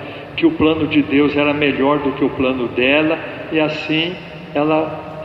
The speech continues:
se tornou nossa mãe e a mãe de toda a humanidade.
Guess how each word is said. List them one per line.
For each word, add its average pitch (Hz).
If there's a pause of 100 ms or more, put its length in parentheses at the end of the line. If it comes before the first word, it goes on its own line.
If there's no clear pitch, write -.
se 180
tornou 156
nossa 175
mãe 170 (680)
e 151
a 156
mãe 156
de 165
toda 160
a 156
humanidade. 151